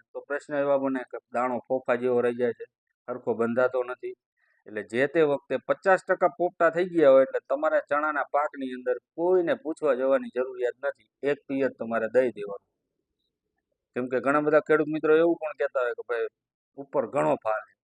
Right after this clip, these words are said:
ફાલ બંધ રહેવાનો નથી, ફાલ એક વખત સ્ટાર્ટ થઈ ગયા પછી ફાલ ચાલુ જ રહેવાનો. પણ એક ખાસ વસ્તુ શું ધ્યાન રાખવાની કે પોપટા ચાલીસથી પચાસ ટકા ઉપર થઈ જાય એટલે તમારે જો પિયત આપવાનું હોય તો પિયત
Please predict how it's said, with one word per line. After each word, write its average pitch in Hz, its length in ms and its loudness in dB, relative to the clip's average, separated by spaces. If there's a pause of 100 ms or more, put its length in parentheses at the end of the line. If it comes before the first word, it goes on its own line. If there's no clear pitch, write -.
ફાલ 151 280 -4
બંધ 160 300 0
રહેવાનો 165 340 4
નથી, - 280 -12
ફાલ 139 280 0
એક 151 140 0
વખત 147 240 -4
સ્ટાર્ટ 151 320 -2
થઈ 151 160 -6
ગયા 147 180 -2
પછી 143 180 -2
ફાલ 143 260 2
ચાલુ 147 260 2
જ 120 100 -10
રહેવાનો. 107 320 -2 (920)
પણ 135 120 -4
એક 165 180 2
ખાસ 170 280 2
વસ્તુ 165 320 -2
શું 170 180 -6
ધ્યાન 156 220 0
રાખવાની 143 440 -2
કે 123 160 -8
પોપટા 156 580 4
ચાલીસથી 147 560 -2
પચાસ 143 380 -4
ટકા 139 280 0
ઉપર 135 300 2
થઈ 165 200 2
જાય 107 260 -4 (500)
એટલે 151 280 -2
તમારે 147 340 -2
જો 135 180 -2
પિયત 135 340 -2
આપવાનું 135 480 0
હોય 120 160 0
તો 117 160 -4
પિયત 139 340 -2